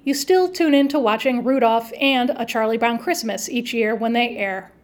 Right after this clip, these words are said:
Both have aired every single year in prime time on a major network since they were created in the nineteen sixties. That's five decades of T V history. At the time I'm recording this in July two thousand and nineteen,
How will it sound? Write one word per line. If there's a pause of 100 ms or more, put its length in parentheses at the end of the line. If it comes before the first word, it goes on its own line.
(480)
Both
have
aired
every
single
year
in
prime
time
on
a
major
network (320)
since
they
were
created
in
the
nineteen
sixties. (580)
That's
five
decades
of
T
V
history. (1000)
At
the
time
I'm
recording
this
in
July
two
thousand
and
nineteen,